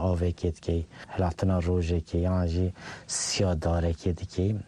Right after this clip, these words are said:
Ji ber jî vextê derketêm, ev bêrî kirin, ev bêrî, ev xerîbî hebûn û hêdî hêdî jî, e, min dest pê kir. Ê bêguman tu piştî bîst û heft sala hinekî biyaniyê her tiştê,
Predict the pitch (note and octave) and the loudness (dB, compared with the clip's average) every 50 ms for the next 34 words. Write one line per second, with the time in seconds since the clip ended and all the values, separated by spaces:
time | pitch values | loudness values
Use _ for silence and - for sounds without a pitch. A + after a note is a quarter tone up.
0 | F2 F#2 F2+ F2+ F2+ G2 G#2+ G#2+ G2+ G#2 G#2+ G2 F2+ - - - G2+ F2+ G2+ G2+ | -2 0 0 2 2 2 2 2 2 2 2 2 0 -2 0 0 0 2 2 0
1 | F#2+ - C#3 - D#3 D3 D3 D3 - - - - - - - C#3 C#3+ C3+ A2 A2+ | 0 0 0 2 2 0 0 0 -4 -10 -14 -14 -8 -2 0 0 2 2 2 2
2 | A2+ G#2+ A2 G2+ - - G#2 G2 G2+ G2+ G#2+ A2 A2+ G2+ F#2+ F2+ G2+ G2+ G2 F#2+ | 2 2 0 0 0 -2 0 0 0 0 0 0 0 0 0 0 0 2 2 2
3 | F#2+ G2 F#2+ - F#2+ F#2 F2 F2 F#2+ F2+ - G2 F2+ F#2 F#2 F2+ F2+ F2 F#2+ G2 | 0 0 0 0 -2 -2 0 0 -2 -2 0 0 0 0 0 0 0 0 0 0
4 | F#2 F2+ F2 F2 F2 F2+ F2+ E2+ F2 F2+ F2+ - - B2 B2+ A#2 G#2+ G2 G#2+ G#2 | 0 0 -2 0 -2 -2 -2 -2 -2 -2 -2 0 0 -2 0 0 0 0 0 0
5 | F#2 F#2+ F#2 F#2+ G2 F#2+ F#2+ F#2+ F#2 - - - - - - - - - - F#2+ | -2 -2 -4 -2 -2 -2 -2 -2 -4 -6 -12 -20 -20 -20 -20 -20 -10 -4 -2 0
6 | F#2+ F#2 F#2+ F#2 F#2 F2+ F#2 F#2 F2 E2 G2 G2 G2 - - F#2+ F2+ E2+ - - | 0 2 2 0 0 0 0 0 0 0 0 0 -2 -2 -2 -2 -2 -2 0 -2
7 | B2 - - - - - - - - A2 A2+ A2+ D3 E3+ D#3+ - C#3+ B2+ A2 G#2 | -2 -2 -4 -8 -16 -18 -10 -4 -2 0 0 2 0 0 0 0 0 0 2 2
8 | G2 G2 G2 F#2 F2+ - - A2 G#2 - A#2+ - - - A#2 A2 G2+ - - G2 | 2 0 0 -2 -4 -4 -6 -6 -4 -4 -4 -4 -4 -4 -2 -2 -2 -2 0 0
9 | F#2+ F#2+ - - - G2+ G#2 G2 F#2 G2 G2+ F#2+ - G2+ E2+ E2 E2+ F#2 G2 F#2+ | 0 0 -2 -2 -2 0 0 2 0 0 0 -2 0 -2 -2 0 0 0 0 2
10 | G2 G#2+ A2 G2+ - - - C3 C3 A#2 - - - - - - D2+ | 0 0 0 -2 -2 -2 -2 -2 -2 -2 -4 -8 -10 -8 -4 -4 -4